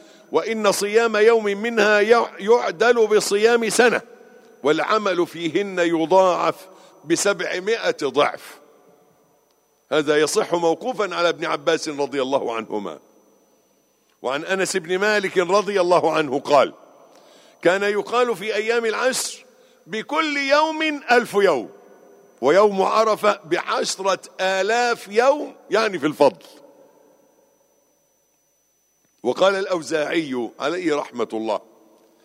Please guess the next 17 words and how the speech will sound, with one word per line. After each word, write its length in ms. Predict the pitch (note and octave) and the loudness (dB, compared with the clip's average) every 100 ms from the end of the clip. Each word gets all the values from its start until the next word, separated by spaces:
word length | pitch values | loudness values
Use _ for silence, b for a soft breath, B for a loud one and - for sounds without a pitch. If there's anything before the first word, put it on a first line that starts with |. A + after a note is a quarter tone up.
| b - | b -6
"بلغني 600 | D3+ F3 G#3+ A#3 F3 - - B B B F3+ | 0 2 2 2 -2 -6 -16 B B B -2
أن 120 | G3 | 0
العمل 500 | G3 F#3+ B3 A3 G3 | 0 0 2 0 0
في 120 | F3+ | -4
اليوم 340 | F3+ G3+ G#3 E3+ | -2 2 2 2
من 260 | E3 E3 | -2 -2
أيام 360 | E3 F3+ G3+ G3+ | -4 -2 -2 -2
العشر 640 | G3+ A3 C#4 - - - _ _ _ _ _ b b b b | 0 0 0 -2 -8 -16 _ _ _ _ _ b b b b
كقدر 640 | - E3 - B3+ G#3+ G#3+ G3+ | -4 -4 0 0 0 -4 0
غزوة 640 | A3 B3+ E3+ G3+ G3 G3 D#3 | 2 2 0 -4 -4 -6 -6
في 160 | F#3 | -6
سبيل 400 | E3 E3+ E3 D3+ | -2 0 0 0
الله، 260 | C3 A2 E2+ - - _ _ _ _ _ _ _ _ _ _ _ _ _ _ _ _ | 0 -2 -4 -10 -20 _ _ _ _ _ _ _ _ _ _ _ _ _ _ _ _
يصام 440 | C#3 - G3 G3 | -8 0 0 0
نهارها 680 | G3 E3 F3+ G3 F#3+ G#3 G3+ - - _ _ _ b b b - | -2 0 0 2 0 0 -4 -14 -20 _ _ _ b b b 0
ويحرس 580 | E3 G#3+ - F3+ F3+ | 4 4 2 -4 -2
ليلها، 580 | F#3 E3 E3+ F3 C#3 F#2 | 0 0 2 2 2 -2